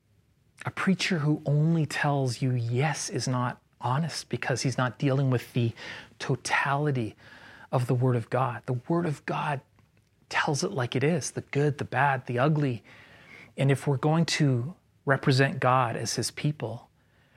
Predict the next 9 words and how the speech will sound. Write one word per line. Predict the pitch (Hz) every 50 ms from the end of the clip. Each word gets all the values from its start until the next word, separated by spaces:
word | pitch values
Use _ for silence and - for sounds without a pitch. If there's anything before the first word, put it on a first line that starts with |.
| _ _ _ _ _ _ _ _ _ _ _ _ -
we | 143 131 143 147 175
need | 180 170 165 151 151
to | - 139
be | 120 131 120
that | 120 127 131 - -
kind | - - - 139 135 131
of | 120 120
a | 117
spokesman. | - - - - 139 147 147 - - - - 101 -